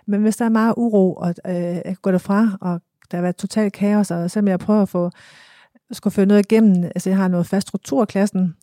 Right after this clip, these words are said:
øh, hver dag til min understøttende undervisning. Men hvis jeg så går derfra, hvor jeg bare tænker, "Hold da op, der ramte jeg godt nok metodeloftet, og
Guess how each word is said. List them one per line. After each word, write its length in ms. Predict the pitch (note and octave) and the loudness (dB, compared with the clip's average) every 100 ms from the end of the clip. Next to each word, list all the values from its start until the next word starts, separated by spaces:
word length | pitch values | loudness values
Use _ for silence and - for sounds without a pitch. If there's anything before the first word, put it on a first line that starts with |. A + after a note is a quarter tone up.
| _ - | _ -10
øh, 240 | F3 F3 E3+ _ _ _ - | -6 -4 -6 _ _ _ -4
hver 240 | F#3+ G3+ | 0 0
dag 380 | F#3+ G3 F3+ - _ _ _ | 0 -2 -4 -10 _ _ _
til 120 | G3+ | -4
min 100 | F#3+ | 0
understøttende 420 | G3 G#3 F#3 G3 | 0 0 0 -2
undervisning. 460 | G3+ F#3 - F3 F#3 _ _ _ _ _ | -2 -4 -6 -8 -8 _ _ _ _ _
Men 40 | |
hvis 120 | A3 B3 | -2 -2
jeg 80 | |
så 140 | A#3 B3+ | -2 -2
går 140 | G#3+ | 0
derfra, 340 | G3 - G#3+ A#3 | 0 0 0 0
hvor 100 | G3 | 0
jeg 60 | |
bare 140 | F#3+ G3 | -2 -4
tænker, 300 | - G#3 G3 | -2 0 0
"Hold 240 | F3 G#3+ - - | 0 -2 -2 -10
da 100 | E3+ | -12
op, 120 | - - _ | -12 -20 _
der 120 | G3 | -8
ramte 200 | F#3 G#3 | -4 -2
jeg 80 | F3+ | -2
godt 180 | F#3 - | -6 -6
nok 180 | F3 F#3 | -6 -6
metodeloftet, 680 | F3+ G#3+ G#3+ F3 E3+ F3 - | -4 -2 0 0 -2 -6 -4
og 160 | E3 | -6